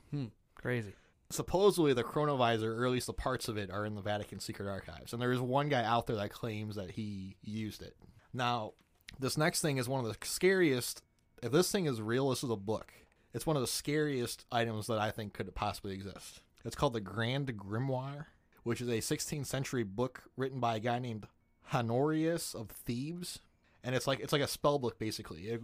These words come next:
Speaker 2: includes all sorts of spells and, like, magic and shit and
Speaker 1: Just
Speaker 2: occult
Speaker 1: witch-,
Speaker 2: shit.
Speaker 1: witchcraft shit.
Speaker 2: And supposedly it includes instructions as to how to summon demons and even the devil himself.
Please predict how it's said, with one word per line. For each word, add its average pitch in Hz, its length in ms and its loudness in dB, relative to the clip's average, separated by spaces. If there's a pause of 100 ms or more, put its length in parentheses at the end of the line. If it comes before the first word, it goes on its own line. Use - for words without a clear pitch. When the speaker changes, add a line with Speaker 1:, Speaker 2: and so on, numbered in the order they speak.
(120)
Speaker 2:
includes 131 300 0
all 120 120 6
sorts 139 200 -2
of 107 100 -2
spells 113 600 -2
and, 98 300 -4 (440)
like, 104 300 0
magic 113 480 0
and 113 120 -4
shit 120 240 -2
and - 140 -10
Speaker 1:
Just 104 60 0
Speaker 2:
occult 117 260 0
Speaker 1:
witch-, - 80 -8
Speaker 2:
shit. 127 120 0
Speaker 1:
witchcraft 131 460 -2
shit. 143 300 -4 (640)
Speaker 2:
And 113 380 -6 (100)
supposedly 151 680 2 (100)
it 123 220 0
includes 139 340 2
instructions 123 460 -2
as 117 140 2
to 110 80 2
how 120 240 2
to 98 60 -4
summon 113 360 -2
demons 113 400 -4
and 113 100 -4
even 120 200 -2
the 98 60 -4
devil 110 280 0
himself. 107 640 -4